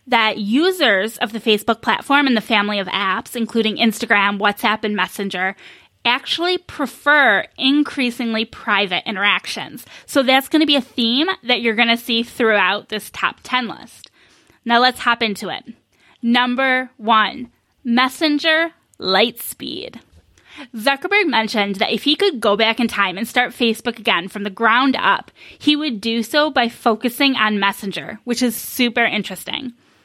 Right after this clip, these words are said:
They're calling the newest upgrade to Messenger platform Messenger Lightspeed because it's twice as fast and seven times smaller than the current app. So their vision for Messenger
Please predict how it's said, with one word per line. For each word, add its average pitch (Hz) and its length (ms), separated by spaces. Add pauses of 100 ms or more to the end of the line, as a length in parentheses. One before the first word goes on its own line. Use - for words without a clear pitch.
(500)
They're 285 140
calling 320 480
the 269 80
newest 233 460
upgrade 254 380
to 254 80
Messenger 220 460
platform 277 640 (180)
Messenger 294 720 (180)
Lightspeed - 920 (340)
because 269 280
it's 254 240 (140)
twice 294 360
as 320 160
fast 208 640
and 254 180
seven 302 340
times 277 380
smaller 226 680 (240)
than 247 180
the 233 60
current 226 420
app. - 280 (840)
So 285 240
their 269 540
vision 240 600
for 269 200
Messenger 208 600